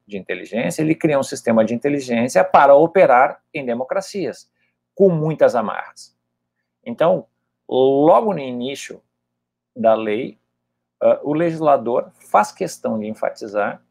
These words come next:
que o sistema é criado para a proteção do Estado, da sociedade, de seus valores mais caros,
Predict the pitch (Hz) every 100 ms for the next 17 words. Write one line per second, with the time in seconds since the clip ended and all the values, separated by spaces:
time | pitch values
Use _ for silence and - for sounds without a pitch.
0 | _ _ _ _ _ _ - 214 233 -
1 | 214 - 160 139 139 139 139 165 143 160
2 | 196 - 175 175 170 170 156 - 127 120
3 | 113 113 - - 143 - _ _ _ _
4 | - 117 135 - 147 151 123 135 - _
5 | _ _ _ _ _ - - - 160 165
6 | - 190 147 165 151 175 165 147 147 143
7 | - 143 143 214 -